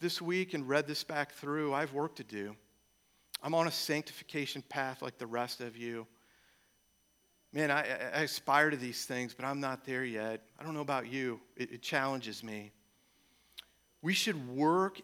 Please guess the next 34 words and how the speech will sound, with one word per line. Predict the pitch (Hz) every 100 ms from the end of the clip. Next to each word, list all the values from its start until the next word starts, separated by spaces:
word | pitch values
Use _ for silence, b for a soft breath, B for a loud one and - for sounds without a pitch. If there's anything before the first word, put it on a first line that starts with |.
| 147
as | 143
a | 139
means | 131 143 160 165 -
to | 131
serve | - - 147 156 151
God | 151 135 131 127
in | 123 120
love | 131 139 147 147 123
and | -
care | - 127
for | 123 127
our | 120
neighbor. | 120 113 113 107 104 - b b b b b b
We | 165
should | - 165 -
act | 139 156 175 - -
with | 139 139
the |
kind | - - 143 156
of | 147
love | 135 143 135
described | 127 123 - 131 123 -
here | 127
in | 113
First | - 120 -
Corinthians. | 127 117 113 113 104 -
We | 139 151
are |
no | 139 143 160
longer | 156 151 151 147
seeking | - 170 156 147
our | 123
own | 123 147
good | 143 147 160